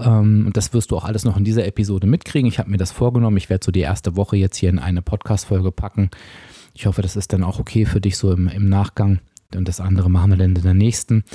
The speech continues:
<clears throat> Wird jetzt quasi noch, ähm, heute ist, wenn ich aufnehme, Donnerstag, also heute Morgen,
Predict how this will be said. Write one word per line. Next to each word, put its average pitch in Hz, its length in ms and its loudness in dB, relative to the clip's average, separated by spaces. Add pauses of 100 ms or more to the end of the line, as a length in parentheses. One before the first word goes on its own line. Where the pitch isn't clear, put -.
(140)
<clears throat> - 220 -20
Wird 165 540 2 (1080)
jetzt - 180 -2
quasi 101 260 2
noch, 101 300 2
ähm, 95 480 2 (720)
heute 104 260 0
ist, 98 220 -4
wenn 98 80 2
ich 92 120 0
aufnehme, 92 460 2
Donnerstag, 151 680 0
also 98 240 2
heute 110 340 0
Morgen, 101 560 2